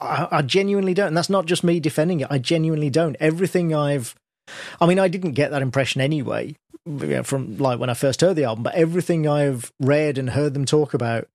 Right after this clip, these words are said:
when this phase of their career was that they just wanted to expand.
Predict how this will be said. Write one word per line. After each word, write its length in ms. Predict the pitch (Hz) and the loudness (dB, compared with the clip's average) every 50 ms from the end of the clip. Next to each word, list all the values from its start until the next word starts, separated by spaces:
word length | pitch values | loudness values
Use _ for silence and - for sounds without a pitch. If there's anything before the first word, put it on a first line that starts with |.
| _ _ - - - _ _ _ | _ _ -20 -20 -20 _ _ _
when 420 | 139 139 135 135 135 135 143 139 | 2 2 2 2 0 -2 -2 0
this 180 | 110 139 135 - | 0 0 0 0
phase 300 | - - - 143 143 123 | 0 0 0 0 2 0
of 80 | 127 117 | 0 0
their 180 | 123 131 127 123 | 0 0 0 -2
career 580 | - - 131 127 139 147 139 127 - - 147 139 - - _ _ _ - - - - | -2 -2 0 0 0 0 -2 -4 -6 -8 -12 -14 -16 -20 _ _ _ -20 -20 -6 -2
was 380 | - 135 139 139 139 135 117 - | 2 2 4 4 2 0 -2 -2
that 180 | 147 151 - | -4 -4 -2
they 160 | 139 139 143 139 | 0 0 0 0
just 260 | 123 156 151 - - | 0 0 -2 -2 0
wanted 240 | 139 143 139 131 - | 0 2 2 0 0
to 100 | - 135 | -2 -4
expand. 800 | 131 - - - - - 143 127 139 160 165 135 110 - - | -4 0 0 0 0 0 -2 -2 -2 -2 -2 -4 -6 -10 -12